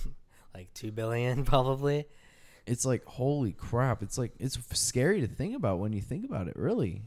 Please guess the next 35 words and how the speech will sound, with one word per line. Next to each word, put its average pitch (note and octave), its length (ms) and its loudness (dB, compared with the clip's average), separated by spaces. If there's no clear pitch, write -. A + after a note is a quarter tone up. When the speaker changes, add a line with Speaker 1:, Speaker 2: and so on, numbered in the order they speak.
Speaker 2:
It's C#3+ 180 2
really G3 240 8
scary E3 300 2
to D3 80 4
think A3 260 -4
about G#2+ 240 4
it. F#2 100 -2
What D#3 220 6
if B3+ 160 2
there F3 140 4
was E3+ 200 2
a, C#3+ 220 2
but D#3+ 100 6
then A3 120 8
again, E3 500 0
what E3+ 200 8
if B3+ 120 4
there's F3 180 4
a C#3+ 60 6
way, B2 760 4
I D3 140 8
just A3 240 -2
thought B2 200 -4
of E3 100 -6
this - 160 -4
actually. F#2 380 -4
What E3 240 2
if C4 100 -2
there's D3 200 2
a A#2+ 60 4
way G#2 460 4
where G#2+ 180 4
you A2 80 2
can - 140 -4
almost G2+ 440 -4